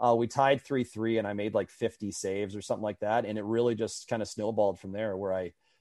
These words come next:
I felt really, really good in the net, and I played really well. Um, we had a really good team,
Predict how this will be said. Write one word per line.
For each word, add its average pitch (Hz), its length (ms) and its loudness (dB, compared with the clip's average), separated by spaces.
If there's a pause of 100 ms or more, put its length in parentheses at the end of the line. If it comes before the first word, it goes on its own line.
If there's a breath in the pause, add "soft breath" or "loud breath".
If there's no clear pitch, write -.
I - 80 0
felt 117 240 6
really, 107 240 2
really 101 180 2
good 104 220 2
in 101 80 -2
the 95 80 -2
net, 110 220 2
and 104 100 -4
I 98 60 -4
played 107 300 -2
really 101 220 0
well. 110 340 6
Um, 98 440 0 (420)
we 113 140 2
had 135 80 4
a - 20 4
really 123 240 6
good 117 160 0
team, 117 400 -4